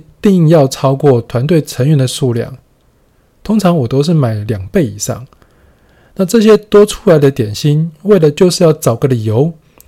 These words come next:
叫其他团队的人来一起共襄盛举，一起庆祝成果。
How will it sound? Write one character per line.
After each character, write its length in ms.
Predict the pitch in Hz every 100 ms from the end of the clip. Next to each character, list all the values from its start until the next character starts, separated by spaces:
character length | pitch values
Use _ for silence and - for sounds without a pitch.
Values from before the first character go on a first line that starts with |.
| _
叫 200 | - 180
其 200 | 156 -
他 160 | 135 170
团 200 | - 135
队 160 | 160 185
的 120 | 143
人 260 | 117 110
来 160 | 120 117
一 80 | 151
起 220 | - -
共 260 | - 165 135
襄 240 | 147 139
盛 220 | 135 135
举， 240 | 123 113 143 180 _ _ _
一 100 | -
起 300 | 170 - 107 98
庆 260 | 190 147
祝 200 | 135 135
成 260 | 110 101 95
果。 240 | - -